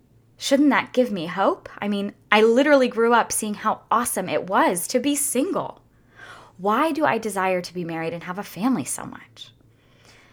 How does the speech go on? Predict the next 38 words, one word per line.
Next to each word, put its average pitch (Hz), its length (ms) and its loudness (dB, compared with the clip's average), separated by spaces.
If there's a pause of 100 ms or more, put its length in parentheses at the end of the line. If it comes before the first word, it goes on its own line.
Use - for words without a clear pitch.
(320)
Maybe 180 240 -2
it's 175 140 -4
the 180 80 -8
whole 170 140 -6
grass 165 300 -4
is 165 100 -10
greener 151 320 -6
thing, 120 300 -12 (500)
but 233 140 -2
it's 247 220 0
not. - 320 2 (600)
When 214 160 -2
things 254 280 0
get 262 220 0
bad, 151 280 0
I 220 100 -4
want 185 240 -4
that 180 160 -2
person 185 320 -8
who 220 120 -6
is 226 120 -4
there 240 220 0
for 180 180 -10
me. 127 280 -10
I 180 120 -6
want 196 380 -6
them 196 380 -4 (540)
to - 80 -6
help 208 220 -2
mold 196 300 -2
and 190 120 -4
shape 214 300 -4
humans 220 560 0
with, 175 400 -6
to 190 120 -10
be 208 160 -4
better 285 320 6
humans. 285 760 -4